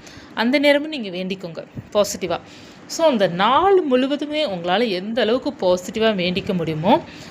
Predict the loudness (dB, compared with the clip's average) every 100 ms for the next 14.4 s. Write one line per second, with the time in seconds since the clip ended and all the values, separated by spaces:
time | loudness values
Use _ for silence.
0 | -8 -4 0 2 2 2 0 -2 -2 -4
1 | -6 -6 -2 -2 -2 -6 -6 -2 -2 -2
2 | 0 0 0 -2 0 0 0 -2 -2 -4
3 | -12 -20 -16 -8 -4 -2 -4 -4 0 2
4 | 2 0 -4 -6 -10 -8 -6 -6 -6 -6
5 | -6 -8 -14 -20 -20 -20 -20 -8 0 2
6 | 4 4 0 -2 -2 0 -2 0 0 0
7 | 0 -2 -4 -6 -2 0 0 0 0 2
8 | 2 2 0 4 2 2 -2 -4 -4 -2
9 | -2 -2 0 2 2 2 -2 -12 -20 -16
10 | -6 0 2 2 0 0 0 -2 -6 -8
11 | -8 -8 -8 -6 -4 -4 -6 -8 -8 -8
12 | -10 -12 -8 -6 -8 -12 -20 -20 -20 -20
13 | -6 -2 0 0 0 0 0 -2 -2 -2
14 | -4 -8 -8